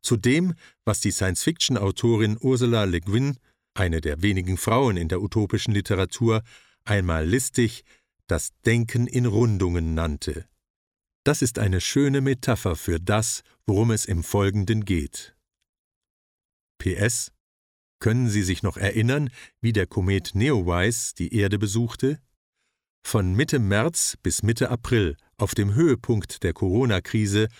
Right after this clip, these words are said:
war er am Abendhimmel zu sehen. Neowise wurde nach einem Teleskop benannt,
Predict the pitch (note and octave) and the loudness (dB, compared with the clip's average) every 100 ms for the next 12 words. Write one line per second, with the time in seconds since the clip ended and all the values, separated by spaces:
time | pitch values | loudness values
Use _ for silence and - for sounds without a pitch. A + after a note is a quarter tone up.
0 | - _ F2 F#2 F#2+ A2 G#2+ A#2+ B2 B2 | -20 _ -2 0 0 0 0 0 -2 0
1 | G2+ F2 - G2 F2 - F#2+ E2+ E2 D#2 | -2 -2 -2 0 0 -2 -4 -2 -2 -2
2 | C#2+ _ _ _ _ _ _ _ _ _ | -6 _ _ _ _ _ _ _ _ _
3 | _ - A#2 G3 D3+ F#2 F2 E2 D#2+ - | _ -2 2 4 4 2 0 0 -2 -4
4 | - - G#2+ A#2 A#2 A2 G#2 A2 A2+ - | -8 -4 0 2 2 0 -2 -2 -2 -2
5 | A2+ G#2+ - C3+ - - G2+ F#2+ G#2 A2 | -2 -2 -2 -2 -2 -4 -2 0 0 -4